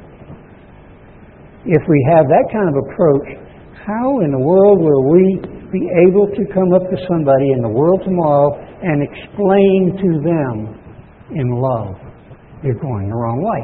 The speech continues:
It's gonna be hard, won't it? 'Cause we look back here and there's this church over here, uh, they do it this way. But we're better than them because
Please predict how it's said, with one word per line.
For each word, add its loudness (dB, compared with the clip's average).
It's -20
gonna 0
be 0
hard, -6
won't -4
it? -16
'Cause -2
we 2
look -2
back -4
here 0
and -2
there's -2
this 0
church -2
over 0
here, 2
uh, -6
they 6
do 4
it -6
this 0
way. -6
But -10
we're 2
better 2
than -4
them -2
because -6